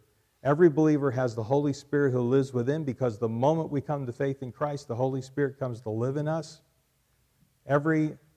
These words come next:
believer has the Word of God available to them, and every believer has the holy, the, the, uh, excuse me, the, uh, privilege of prayer.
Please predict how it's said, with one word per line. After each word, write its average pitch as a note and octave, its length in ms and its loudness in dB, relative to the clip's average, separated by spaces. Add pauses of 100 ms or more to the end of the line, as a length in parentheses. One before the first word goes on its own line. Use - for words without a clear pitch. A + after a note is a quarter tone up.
believer C#3 400 2
has B2 260 -2
the A#2+ 100 -4
Word C3 260 2
of B2+ 180 -2
God C#3 480 2
available C#3 720 2
to D3 140 0
them, C3+ 380 0 (400)
and B2 160 0
every C#3+ 400 2
believer C3 720 2 (320)
has B2+ 680 0 (840)
the A#2+ 160 2
holy, C3+ 560 0
the, B2 260 -2 (160)
the, A#2 280 2
uh, A2+ 80 0
excuse B2+ 440 -6
me, G#2+ 160 -4
the, A2+ 360 0
uh, A2 180 -2 (1700)
privilege C3 480 0
of A2+ 180 -10
prayer. G#2+ 380 -8